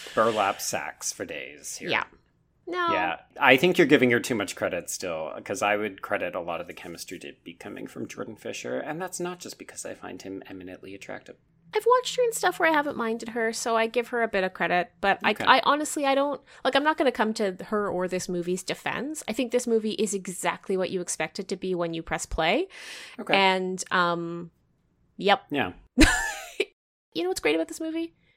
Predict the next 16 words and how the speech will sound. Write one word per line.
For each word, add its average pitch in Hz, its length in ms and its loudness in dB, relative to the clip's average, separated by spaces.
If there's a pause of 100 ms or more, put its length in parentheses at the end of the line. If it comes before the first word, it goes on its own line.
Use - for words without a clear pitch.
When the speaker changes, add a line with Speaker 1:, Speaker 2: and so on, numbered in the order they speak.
(100)
Speaker 1:
It's - 120 -8
short. - 380 -6 (200)
Speaker 2:
It's 285 100 -4
an 311 80 0
hour 302 120 6
and 285 120 2
a 185 40 2
half. - 360 -6 (240)
Speaker 1:
Yeah. - 180 -10 (260)
Speaker 2:
And 302 140 4
a 302 60 8
lot 302 280 6
of 349 60 4
times 339 400 -4
with 320 120 -2
Netflix, 330 640 -2